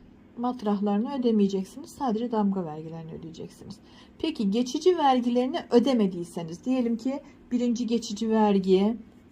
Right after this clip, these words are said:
geldi geçti ödemediniz. İkinci geçici vergi geldi geçti ödemediniz.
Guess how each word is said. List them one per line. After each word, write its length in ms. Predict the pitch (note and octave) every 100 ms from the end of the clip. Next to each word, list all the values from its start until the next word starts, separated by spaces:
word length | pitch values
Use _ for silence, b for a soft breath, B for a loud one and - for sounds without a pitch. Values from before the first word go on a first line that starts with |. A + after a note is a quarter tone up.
| - - -
geldi 400 | - A3 G3+ F#3+
geçti 400 | F#3+ G3 G3 -
ödemediniz. 760 | - F#3+ G3 F#3 E3+ E3+ F3+ -
İkinci 380 | G#3+ B3 A3+ G#3+
geçici 420 | G#3+ - - G#3
vergi 500 | G3+ F#3+ F3 F3+ F#3+ B B -
geldi 400 | A3+ G#3 G3 G3
geçti 340 | G3 F#3+ -
ödemediniz. 640 | E3+ F3+ F#3+ F3 E3 E3